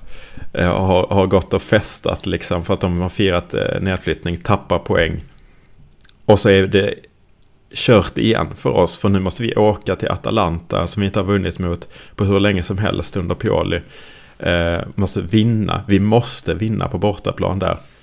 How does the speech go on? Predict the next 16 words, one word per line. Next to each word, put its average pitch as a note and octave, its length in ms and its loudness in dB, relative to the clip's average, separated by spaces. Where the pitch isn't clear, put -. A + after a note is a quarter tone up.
Och F#2+ 100 -2
så F#2+ 80 2
går F#2 120 4
vi, A2 360 2
åker G2 260 0
vi G2+ 60 0
dit A2 240 0
och G2 40 0
gör G2+ 320 2
det. - 180 2
Alltså, G2+ 180 2
det F#2+ 60 4
fanns G2 220 0
ju G#2 40 -2
liksom G2+ 300 -2
ingen F#2 560 -2